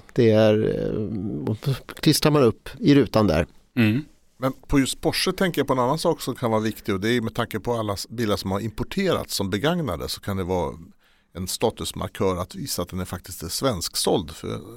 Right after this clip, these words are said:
Speaker 3: Porsche i Sverige hade ju en speciell dekal, till och med lite blågul då, om jag minns rätt, på åttiotalet.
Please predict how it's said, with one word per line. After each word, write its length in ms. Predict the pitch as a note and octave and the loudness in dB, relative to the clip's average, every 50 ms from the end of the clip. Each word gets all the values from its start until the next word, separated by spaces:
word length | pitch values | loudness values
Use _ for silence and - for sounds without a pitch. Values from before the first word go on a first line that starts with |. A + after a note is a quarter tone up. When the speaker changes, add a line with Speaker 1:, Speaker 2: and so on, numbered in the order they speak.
| - - - _ _ _ - - - - - _ _ _ _ _ - | -20 -20 -20 _ _ _ -20 -20 -20 -20 -20 _ _ _ _ _ -6
Speaker 3:
Porsche 300 | - A#2 A2 - - B2+ | -6 -6 -4 -4 -4 -4
i 80 | B2+ | -4
Sverige 360 | A#2+ - - A#2+ A2 G2+ F#2+ | -4 -4 -2 -2 -2 -2 -2
hade 180 | F#2 G2+ F2+ F2+ | -4 -4 -4 -4
ju 60 | F2+ | -4
en 100 | F#2+ G2 | -6 -6
speciell 480 | - - - - - A#2 - A2 G2+ F#2 | -8 -12 -12 -8 -6 -2 0 0 0 0
dekal, 380 | F#2 - - F#2 F#2 F2+ G2+ - - _ _ - - - _ - | -2 -6 -6 -6 -6 -6 -8 -12 -18 _ _ -20 -20 -20 _ -14
till 120 | - A2 | -8 -6
och 40 | G#2+ | -6
med 100 | G#2+ G2+ | -4 -4
lite 140 | G#2 G2+ G#2 | -6 -8 -6
blågul 480 | G#2 D3 D3 B2 F2+ F2+ - C#3 F#3 | -4 -2 -2 -2 -2 -4 -6 -8 -6
då, 100 | F#3+ - | -4 -6
om 260 | G2 F2+ F#2 - D2 G#2+ | -6 -6 -8 -10 -8 -8
jag 100 | G#2+ F#2 | -6 -6
minns 160 | F#2 F#2 - | -6 -4 -4
rätt, 180 | F2 - - | -6 -6 -8
på 80 | - F#2+ | -10 -12
åttiotalet. 460 | - - E2+ - - - - - - | -12 -12 -12 -12 -12 -12 -12 -14 -18